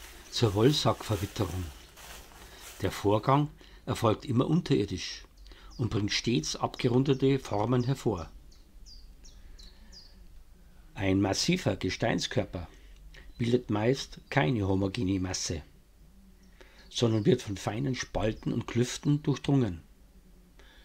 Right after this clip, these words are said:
Durch diese dringt chemisch aggressives Wasser in das Gestein ein und beginnt, dieses zu zersetzen. An den Ecken und Kanten dieser Blöcke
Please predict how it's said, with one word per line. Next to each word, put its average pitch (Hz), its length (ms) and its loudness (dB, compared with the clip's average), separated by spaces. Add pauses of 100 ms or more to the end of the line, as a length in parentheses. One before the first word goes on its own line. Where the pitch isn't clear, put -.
(380)
Durch 95 160 -4
diese 151 460 0 (560)
dringt 110 320 2
chemisch 123 440 0
aggressives - 760 -4
Wasser 165 380 -2 (200)
in 117 120 -4
das 104 180 0
Gestein 90 540 -4
ein 117 340 -2 (720)
und 107 120 -6
beginnt, 131 560 0 (480)
dieses 123 420 0 (120)
zu 117 360 -6 (300)
zersetzen. 104 680 0 (3250)
An 113 160 2
den 95 420 -2
Ecken 175 360 0
und 95 200 -6
Kanten 139 480 4
dieser 104 260 0
Blöcke 139 460 -2